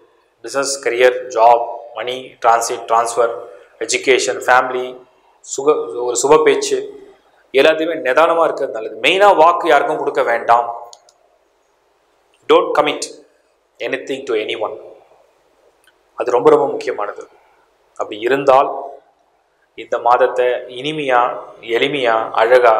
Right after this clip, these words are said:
என்ன இருக்கோ அதை retain பண்ணிட்டு, என்ன முடியுமோ அதை எளிமையா செஞ்சுட்டு, கடவுளை வணங்கிட்டு, அமைதியா, நிதானத்தோடு இருந்தால் இந்த மாதத்துடைய கஷ்டங்களை கடந்து வர முடியும். வாழ்த்துக்கள். மகர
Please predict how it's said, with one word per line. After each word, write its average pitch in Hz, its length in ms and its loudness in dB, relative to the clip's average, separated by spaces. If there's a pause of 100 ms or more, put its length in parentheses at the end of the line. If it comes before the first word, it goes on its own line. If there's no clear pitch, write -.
(160)
என்ன 143 160 -4 (120)
இருக்கோ 147 300 2 (160)
அதை 113 180 0
retain 120 280 0
பண்ணிட்டு, 120 320 -6 (800)
என்ன 151 160 4 (100)
முடியுமோ 151 380 0 (380)
அதை 120 100 -2 (120)
எளிமையா 180 280 4 (100)
செஞ்சுட்டு, 113 340 -4 (800)
கடவுளை 127 320 6
வணங்கிட்டு, 117 400 -4 (500)
அமைதியா, 127 420 2 (340)
நிதானத்தோடு 175 640 2
இருந்தால் - 400 -4 (840)
இந்த 120 120 -4 (140)
மாதத்துடைய 123 500 2 (120)
கஷ்டங்களை 117 400 -6 (100)
கடந்து 117 320 -4
வர 104 180 -4
முடியும். 98 340 -12 (400)
வாழ்த்துக்கள். 104 480 -4 (1000)
மகர 151 240 4